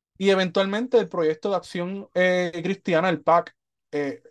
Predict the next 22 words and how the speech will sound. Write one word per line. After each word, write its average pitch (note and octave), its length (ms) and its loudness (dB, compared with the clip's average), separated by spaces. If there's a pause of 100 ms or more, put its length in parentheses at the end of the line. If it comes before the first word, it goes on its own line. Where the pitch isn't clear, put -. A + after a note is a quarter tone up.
sale F#3 460 6
de D#3+ 100 6
un E3 180 0
pipiolo G3 520 2
de F#3+ 80 -4
Felipe D3+ 280 -2
Pesquera F#3 420 -4
que D3+ 120 0
deja E3 180 -2
el F3 140 -6
pip A3+ 260 -8 (560)
y D3+ 420 0
junto G3+ 720 -2
a D3 100 -8
toda D#3+ 220 2
esta F3 220 -4
gente F3 280 -6
de D#3+ 800 2
la D#3 80 -2
Iglesia D#3+ 360 -2
Católica E3+ 500 -4
funda, D#3+ 520 -8